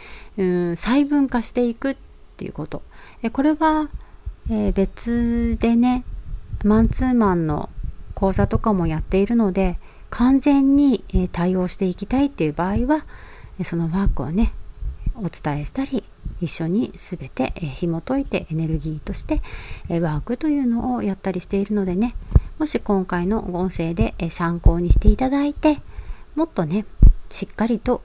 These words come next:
向き合っていきたいですとか、もうすべてか、あの、スーッとエネルギー流していきたいっていう時には、そちらの方もありますので、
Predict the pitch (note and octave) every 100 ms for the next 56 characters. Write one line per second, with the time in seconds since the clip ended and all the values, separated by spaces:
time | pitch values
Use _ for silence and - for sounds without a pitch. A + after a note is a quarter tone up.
0 | - E3+ - E3 D3 - D#3 F3+ A#3+ C4+
1 | D4 C#4 - - - - - - - -
2 | - - - F3 E3 - F#3 B3+ A#3+ F3+
3 | E3 D#3+ D#3+ D#3+ D3+ D3 - G#3 A#3 A#3+
4 | - D2 - - - - - - - -
5 | - - - E3+ F3 F3 E3 E3 F3+ A3+
6 | - G#3+ A#3 - D4+ - C4+ C4 - A#3+
7 | B3 C4+ D4+ - - - - - - -
8 | D#3+ E3+ F3+ D4+ D#4 C4 F#3 G3 A#3 C4
9 | C4+ A#3+ B3